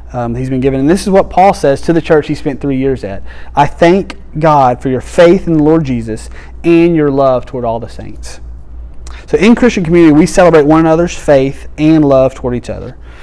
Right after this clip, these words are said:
And then Paul, after giving thanks, proceeds with a prayer. So let's look, um, second part of sixteen and into seventeen. Paul says, "For this reason," oh, I'm sorry, it's, uh,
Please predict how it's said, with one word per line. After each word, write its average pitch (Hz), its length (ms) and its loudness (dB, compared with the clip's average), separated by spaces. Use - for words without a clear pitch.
And 151 100 0
then 220 160 4
Paul, 170 500 4
after 175 240 2
giving 165 320 2
thanks, - 640 -4
proceeds 165 340 0
with 143 120 0
a 120 40 -4
prayer. 110 480 -4
So - 160 -2
let's 147 200 2
look, 170 360 4
um, 135 400 2
second 202 340 0
part 170 140 4
of 143 80 0
sixteen 175 600 2
and 139 140 2
into 147 140 2
seventeen. 113 640 -4
Paul 147 160 4
says, 131 200 -2
"For 190 160 4
this 226 180 4
reason," 165 580 2
oh, 127 100 -8
I'm 127 120 -4
sorry, 120 400 -4
it's, - 200 -12
uh, 117 640 -4